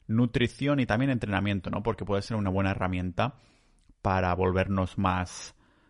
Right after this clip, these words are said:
ah, efectivos en el gimnasio y sobre todo, como comentamos en el episodio doscientos noventa y cuatro, en el por qué hacer un ciclado de carbohidratos, pues para seguir dándole al cuerpo esta flexibilidad metabólica, que sepa utilizar o las grasas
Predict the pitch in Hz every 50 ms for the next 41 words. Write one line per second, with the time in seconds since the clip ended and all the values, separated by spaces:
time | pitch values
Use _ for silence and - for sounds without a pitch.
0 | _ _ - - - - - - - - - 117 113 - 117 - - - 139 123
1 | 127 123 127 120 117 113 - 117 113 107 101 104 - - 127 120 - - 110 104
2 | 101 95 - 98 95 98 104 117 - - _ _ _ _ - 104 98 101 101 104
3 | 95 95 95 92 - 104 107 117 117 113 - - - - - 104 101 101 98 -
4 | 104 - - 107 104 101 101 92 - 117 107 101 - - 98 101 104 95 95 92
5 | 92 - 95 95 - - 131 123 123 - - - - - - _ _ _ - -
6 | _ - 95 92 - - 101 98 - - 117 104 101 - 107 101 101 95 - 104
7 | - - 95 95 95 95 - 98 95 95 95 95 92 92 - 107 107 - - 98
8 | - - - - _ _ _ _ - _ - _ - 101 98 98 95 - - 98
9 | 95 104 107 113 110 107 - - - _ _ _ - - 110 104 107 110 113 113
10 | 110 104 98 - - 104 101 - - 113 110 - - 110 101 - - 107 101 -
11 | 107 104 - - - 107 98 92 98 92 92 90 92 95 - 92 87 92 98 -
12 | - - - - - 104 101 - - 104 - - - 107 101 - - 117 104 -
13 | 98 98 - 98 95 - - 143 139 127 120 110 113 107 98 95 - 101 104 -
14 | -